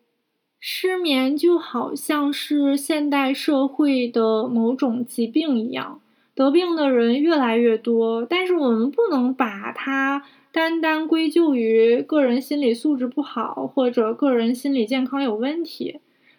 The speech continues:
就像所有人都得过敏性鼻炎的时候，那我们有理由怀疑空气当中有某种花粉容易导致过敏，道理是一样的。失眠，对睡眠失去控制的这种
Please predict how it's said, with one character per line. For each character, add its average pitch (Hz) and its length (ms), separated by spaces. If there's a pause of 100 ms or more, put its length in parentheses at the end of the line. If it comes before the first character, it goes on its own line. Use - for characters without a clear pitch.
就 392 160
像 370 240
所 285 220
有 302 100
人 240 300
都 277 240
得 226 420
过 269 160
敏 226 180
性 247 160
鼻 226 120
炎 220 200
的 240 120
时 226 160
候， 226 140
那 302 140
我 254 60
们 226 100
有 220 160
理 262 120
由 220 200
怀 220 260
疑 233 140
空 262 240
气 277 160
当 240 240
中 240 200
有 220 120
某 208 240
种 214 320
花 254 280
粉 240 200
容 214 280
易 311 180
导 226 220
致 226 160
过 247 180
敏， 233 260
道 349 160
理 233 140
是 240 160
一 226 80
样 285 320
的。 - 140 (1200)
失 370 300
眠， 254 480
对 320 180
睡 311 460
眠 233 380
失 311 200
去 311 200
控 320 400
制 240 200
的 226 200
这 254 280
种 214 720